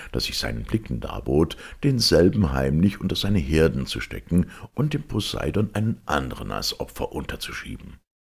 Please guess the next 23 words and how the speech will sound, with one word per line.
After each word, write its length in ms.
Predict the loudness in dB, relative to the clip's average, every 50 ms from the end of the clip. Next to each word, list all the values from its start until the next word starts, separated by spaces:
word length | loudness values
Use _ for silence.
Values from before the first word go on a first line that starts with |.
| _ _ _ _ _ _ _ _ _ _ _ _ _
Hierüber 560 | -10 -6 -6 -4 -4 -4 -6 -6 -6 -8 -8
erzürnt 680 | -8 -10 -8 -6 -6 -6 -4 -2 2 4 4 4 4 2
hatte 180 | 0 -4 -4
der 140 | -6 -6 -6
Meergott 420 | -6 -8 -8 -4 -2 0 -2 0
zur 140 | -2 -4 -6
Strafe 460 | -6 -8 -8 -6 -4 -4 -4 -4 -4
den 160 | -2 -2 -2 -2
Stier 340 | -4 -6 -4 -2 0 0
rasend 560 | 0 0 0 0 2 2 0 0 -4 -6 -10 -8
werden 300 | -10 -10 -10 -10 -12 -12
lassen, 380 | -10 -8 -8 -8 -8 -10 -12 -12 -16 -18 -16 -16 -16 -16 -10 -6
und 200 | -6 -4 0 2
dieser 300 | 2 4 4 4 4 6
richtete 360 | 4 4 4 4 2 4 4
nun 220 | 6 6 6 6 6
auf 120 | 4 4
der 120 | 2 0
Insel 320 | 0 0 0 2 2 0 0
Kreta 480 | -4 -4 -2 -2 -2 -2 0 -2 -4
große 540 | -4 -4 -6 -6 -4 -4 -4 -4 -4 -4 -4
Verwüstungen 720 | -2 -2 -2 0 -2 -4 -6 -6 -8 -10 -10 -10 -10 -12 -12
an. 260 | -14 -14 -16 -18